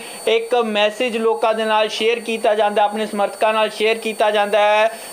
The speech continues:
ਦਲਬੀਰ ਗੋਲਡੀ ਉਲਫ-, ਉਰਫ ਗੋਲਡੀ ਖੰਗੂੜਾ ਵੱਲੋਂ, ਜਿਸ ਦੇ ਵਿੱਚ ਉਹ ਲਿਖਦੇ ਨੇ ਕਿ "ਸਤਿ ਸ਼੍ਰੀ ਅਕਾਲ ਸਾਥੀਓ, ਭਰੇ ਮਨ ਨਾਲ ਮੈਂ ਅੱਜ ਜੋ ਫੈਸਲਾ ਲੈ ਰਿਹਾ,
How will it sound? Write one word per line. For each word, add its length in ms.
ਦਲਬੀਰ 500
ਗੋਲਡੀ 480
ਉਲਫ-, 300
ਉਰਫ 320
ਗੋਲਡੀ 460
ਖੰਗੂੜਾ 460
ਵੱਲੋਂ, 220
ਜਿਸ 200
ਦੇ 140
ਵਿੱਚ 220
ਉਹ 60
ਲਿਖਦੇ 300
ਨੇ 100
ਕਿ 120
"ਸਤਿ 340
ਸ਼੍ਰੀ 220
ਅਕਾਲ 400
ਸਾਥੀਓ, 760
ਭਰੇ 260
ਮਨ 280
ਨਾਲ 220
ਮੈਂ 280
ਅੱਜ 180
ਜੋ 340
ਫੈਸਲਾ 480
ਲੈ 180
ਰਿਹਾ, 500